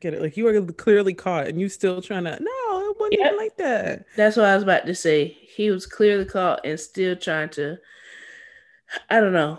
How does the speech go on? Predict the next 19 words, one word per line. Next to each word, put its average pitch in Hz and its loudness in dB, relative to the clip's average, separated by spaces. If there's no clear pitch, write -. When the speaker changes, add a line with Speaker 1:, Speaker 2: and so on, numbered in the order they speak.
Speaker 2:
I 202 4
feel 233 4
like 202 6
when 190 0
you 208 0
have 180 4
solid 175 0
evidence 165 -2
like 151 -6
that, 151 -6
they 165 -2
try 165 -4
to 143 -6
flip 190 -4
it 151 -4
back 160 -2
on 156 -6
you 147 -6
or 139 -6